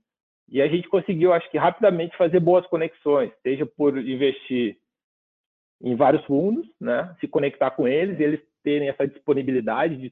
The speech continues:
troca de, de conteúdo e, e, e, e, enfim, e, e abrir pra co-investimentos e outras coisas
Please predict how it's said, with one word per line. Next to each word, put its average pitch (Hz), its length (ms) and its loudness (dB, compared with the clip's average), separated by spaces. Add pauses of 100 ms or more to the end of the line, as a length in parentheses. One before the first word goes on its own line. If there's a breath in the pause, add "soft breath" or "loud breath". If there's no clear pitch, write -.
troca 143 400 0
de, 104 400 -8 (480)
de 120 80 -10
conteúdo 139 840 2
e, 123 60 0
e, 113 340 -4
e, 104 500 -8
e, 104 200 -12
enfim, 120 680 -6
e, 107 320 -10
e 110 60 -2
abrir 117 360 0
pra 135 160 -2
co-investimentos 123 880 0
e 123 40 0
outras 113 280 -2
coisas 131 340 0